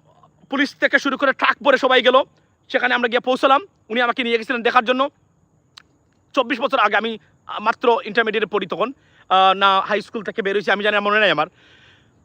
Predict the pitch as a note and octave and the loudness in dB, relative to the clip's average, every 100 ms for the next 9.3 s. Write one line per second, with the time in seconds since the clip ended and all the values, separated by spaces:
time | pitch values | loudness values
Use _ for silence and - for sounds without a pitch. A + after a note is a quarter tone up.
0 | _ _ - B3 D#4+ D4+ D#4 D4+ D#4 - | _ _ -2 2 4 4 2 0 -4 -6
1 | _ - A3 C4+ - C4+ G3 A#2 _ _ | _ 0 2 2 4 6 4 0 _ _
2 | _ _ - G#3+ E4 C#4+ C#4+ D#4 D4 D4 | _ _ 0 2 4 4 4 2 2 2
3 | C#4 B3 A3+ G#3+ F#3+ _ _ - B3+ D4+ | -2 -2 2 0 -2 _ _ 0 4 6
4 | D#4 D4 C#4+ C#4 B3 - A#3+ B3+ C4+ C4 | 4 4 2 2 0 -4 -8 -2 -4 -2
5 | B3 A#3+ G#3 G#3 G#3+ G3+ F3+ - _ _ | -4 -2 -2 -4 -4 -2 -6 -8 _ _
6 | - G3 G#3+ A#3+ C#4 C4 - A#3 G3 _ | -6 -2 0 0 -2 -4 -2 -2 -2 _
7 | - A#3+ D#4+ - D4+ B3+ A#3 G#3+ F3 - | 2 4 4 2 2 2 2 2 0 -2
8 | _ _ - - A3+ G3 C4 - F4 E4 | _ _ -6 0 0 2 0 2 4 4
9 | D4 D4 | 4 0